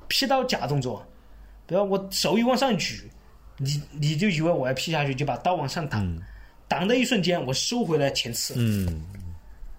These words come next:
Speaker 1: 而且速度、步伐、协调、灵活特别快，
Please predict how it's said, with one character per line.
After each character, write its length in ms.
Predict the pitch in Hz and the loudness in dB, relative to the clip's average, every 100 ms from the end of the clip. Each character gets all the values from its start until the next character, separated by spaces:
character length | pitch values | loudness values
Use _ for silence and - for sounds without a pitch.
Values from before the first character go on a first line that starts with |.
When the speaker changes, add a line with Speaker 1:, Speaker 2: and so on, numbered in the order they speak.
| - - | -10 -4
Speaker 1:
而 140 | - 214 | 2 4
且 80 | |
速 320 | 208 - 285 220 | 4 0 -2 2
度、 360 | 180 139 104 - | 2 2 -2 -2
步 200 | 277 220 | 4 4
伐、 340 | - - 107 - - | 4 -2 -4 -12 -14
协 260 | - - 196 | -4 4 4
调、 180 | 170 165 | 6 4
灵 180 | 156 185 | 4 2
活 160 | 156 | 0
特 200 | 151 - | 0 2
别 100 | 165 | 2
快， 220 | 123 - | 0 -2